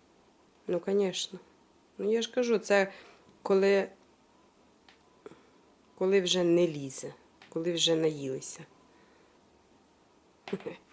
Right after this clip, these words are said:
А Камара така: «Папка, давай, засинай бігом». Я заберу. Реді такий: «Так, куди засинай? Я тут на місці. Ти що тут, мала?» <laughs> Жулік.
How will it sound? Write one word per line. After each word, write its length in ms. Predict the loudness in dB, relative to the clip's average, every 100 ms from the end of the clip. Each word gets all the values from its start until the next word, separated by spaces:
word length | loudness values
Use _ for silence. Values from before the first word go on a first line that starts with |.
| -20 _ _ -20 -20 -20 -20 -20 -20 -20 -20 -20 -20 -14
А 40 | -12
Камара 420 | -6 0 2 2 -2 -12 -20 _ _ -20 -20 _
така: 340 | -16 -10 -8 -10 -16 -20 -20 _ 2
«Папка, 300 | 2 4 -4 -10 -2
давай, 360 | 2 4 2 0 -16 -20 -12 -4
засинай 500 | 0 2 6 6 6
бігом». 360 | 4 2 2 2 -2 -16 -20 -18 -18 -18 _ -20 -20 -20 -20 -16 -4 -4 -6 -20 _ -2
Я 240 | 2 4
заберу. 420 | 2 2 4 2 2
Реді 220 | -2 -2
такий: 280 | -2 -6 -8 -10 0
«Так, 400 | 4 6 6 2
куди 240 | 2 4
засинай? 520 | 4 2 4 6 6
Я 60 | 2
тут 180 | 2 4
на 80 | 6
місці. 460 | 6 4 0 -14 -18 -20 -20 -20 -14
Ти 120 | -2 -2
що 220 | 2 0
тут, 240 | 0 -4
мала?» 320 | 0 2 0 -4 -16 _ _ _ -20 -12 0 4
<laughs> 400 | 4 4 0 0
Жулік. 680 | -4 0 0 2 0 -4